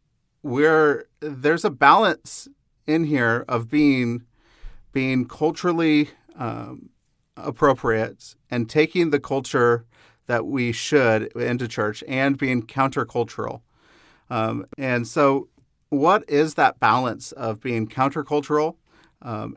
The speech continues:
and taking something from the cultural so it's relevant to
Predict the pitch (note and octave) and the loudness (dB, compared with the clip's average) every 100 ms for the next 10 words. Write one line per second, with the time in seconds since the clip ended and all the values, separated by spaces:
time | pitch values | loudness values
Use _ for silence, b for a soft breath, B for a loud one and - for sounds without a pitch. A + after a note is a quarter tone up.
0 | _ C3+ B2+ B2 A#2 C#3+ D#3 - C3 B2+ | _ -4 -2 -4 -4 -2 -2 0 0 0
1 | A#2+ C3 _ _ _ - C#3 C3+ C#3 C#3 | -2 -4 _ _ _ -6 -4 -2 -2 -2
2 | B2+ B2 B2+ - B2+ A#2 A2+ C#3 B2 A#2+ | -4 -4 -6 -2 0 0 0 0 2 2
3 | A2+ - C#3 A#2 B2+ C#3 A#2 G#2 - A#2 | 0 -14 -6 0 2 2 0 -2 -8 -6
4 | A2 G#2+ | -6 -6